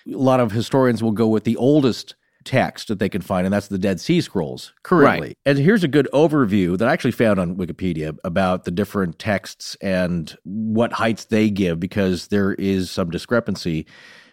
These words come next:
Speaker 1: So Goliath's stature, as described in various ancient manuscripts, varies. The oldest manuscripts, the Dead Sea Scrolls text of Samuel, the first century historian Josephus, and the fourth century Septuagint manuscripts all give his height as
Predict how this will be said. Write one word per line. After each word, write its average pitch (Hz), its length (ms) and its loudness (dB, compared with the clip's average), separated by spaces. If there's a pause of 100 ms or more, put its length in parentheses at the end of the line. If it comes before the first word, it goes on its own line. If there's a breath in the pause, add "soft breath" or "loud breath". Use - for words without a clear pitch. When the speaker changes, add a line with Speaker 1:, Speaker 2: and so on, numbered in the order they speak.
Speaker 1:
So 110 640 2
Goliath's 123 720 0
stature, 139 560 0
as 107 260 2
described 101 520 0
in 92 100 -2
various 98 420 0
ancient 95 260 -6
manuscripts, 117 720 -4 (140)
varies. 101 640 0
The 110 160 0
oldest 151 400 2
manuscripts, 87 720 -4
the 104 80 2
Dead 107 280 2
Sea 113 180 2
Scrolls 117 480 0
text - 300 -4
of 87 100 -4
Samuel, 147 540 2
the 104 80 -4
first 127 280 0
century 117 320 0
historian 104 540 0
Josephus, 160 720 0 (360 soft breath)
and 117 120 2
the 110 60 2
fourth 147 300 4
century 135 340 0
Septuagint 139 580 2
manuscripts 135 880 0
all 160 280 6
give 147 160 4
his 127 140 2
height 95 460 0
as 95 380 0